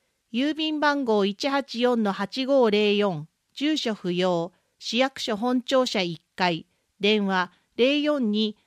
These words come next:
三八七の九八零八。市ホームページの二次元コードが十二面紙面中央よりやや左下にあります。試験区分、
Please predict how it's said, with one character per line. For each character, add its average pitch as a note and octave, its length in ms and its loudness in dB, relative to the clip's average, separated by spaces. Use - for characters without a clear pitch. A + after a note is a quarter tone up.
三 D4 300 -4
八 C#4 340 -4
七 A#3 280 0
の F3+ 180 -2
九 D4+ 240 -4
八 C#4 360 -4
零 F#3+ 200 2
八。 F#3 520 -6
市 D#4+ 320 -2
ホ D#4+ 280 0
ー - 20 4
ム D#4 160 -2
ペ D#4 240 0
ー - 40 -2
ジ B3 120 -2
の G3+ 120 2
二 F#3+ 200 0
次 A3 140 -4
元 A#3+ 240 0
コ A3+ 220 4
ー G#3 40 2
ド G3 120 0
が E3+ 240 -2
十 B3+ 240 0
二 D4+ 160 0
面 D4 240 0
紙 D#4 200 -4
面 C4+ 240 2
中 A#3 360 -4
央 A#3+ 200 6
よ F#3 160 0
り E3+ 140 -4
や A#3 140 0
や C#4+ 100 0
左 G#3 440 -2
下 - 260 -2
に G3+ 140 2
あ G3 100 2
り F3 160 -4
ま D#3+ 180 -6
す。 - 300 -20
試 - 180 -6
験 D#4 260 -2
区 D#4 160 -4
分、 F#3+ 320 -4